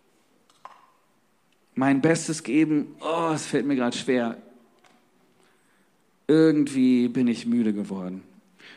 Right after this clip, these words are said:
Und ich möchte dir sagen, das ist gut und wichtig, dass du das wahrnimmst, dass du darauf achtest. Tu nicht so, als wäre es nicht so. Vielleicht brauchst du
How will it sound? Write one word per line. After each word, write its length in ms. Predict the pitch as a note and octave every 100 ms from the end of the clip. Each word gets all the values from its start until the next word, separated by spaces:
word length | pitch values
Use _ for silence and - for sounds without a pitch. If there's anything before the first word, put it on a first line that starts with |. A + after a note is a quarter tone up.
| -
Und 100 | A#2
ich 80 | C#3
möchte 260 | C#3 C#3
dir 140 | A#2 B2+
sagen, 540 | B2 D3 D#3 D#3+ E3+
das 180 | C3 -
ist 200 | - -
gut 300 | C3 C#3+ C#3+
und 240 | B2+ G#2+
wichtig, 520 | A2 B2 - A#2 A2+ -
dass 260 | F#2+ -
du 100 | -
das 280 | F#2+ E2+ E2
wahrnimmst, 800 | F#2 F#2+ F#2+ F2 F2+ - - - - _ _ _ _ _ -
dass 140 | G2
du 120 | -
darauf 320 | G#2 G2 G2+ G2
achtest. 680 | G2+ - - F#2+ - - - _ _ _ _ _ _ _ _ _ _
Tu 160 | - C#3
nicht 180 | C#3 C3
so, 160 | B2
als 240 | G2 A#2 G#2
wäre 280 | G#2+ G#2+ -
es 220 | - -
nicht 420 | F#2+ - - - -
so. 380 | - F2 E2+ - _ _ _ _ _ _ _ _ _ _ _ _ -
Vielleicht 220 | - B2
brauchst 260 | - A#2+ -
du 280 | D3+ E3